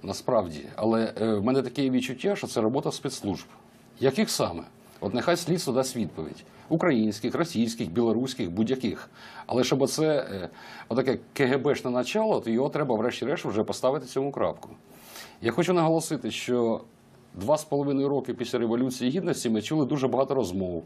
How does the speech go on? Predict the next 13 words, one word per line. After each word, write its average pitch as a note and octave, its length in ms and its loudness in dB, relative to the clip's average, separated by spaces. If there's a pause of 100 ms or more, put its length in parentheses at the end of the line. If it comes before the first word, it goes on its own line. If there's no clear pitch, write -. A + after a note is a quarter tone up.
(400)
і A#2+ 80 -4
певних D#3 380 2
дій F#2+ 400 -2
ми G2 160 -2
їх F#2 160 0
бачили, F2 500 -2 (400)
по C3 120 4
реформуванню C3 680 0
прокуратури, C#3+ 760 0 (720)
системи D#3+ 540 0
М D3+ 140 2
В G#2+ 120 2 (320)
С, - 200 -8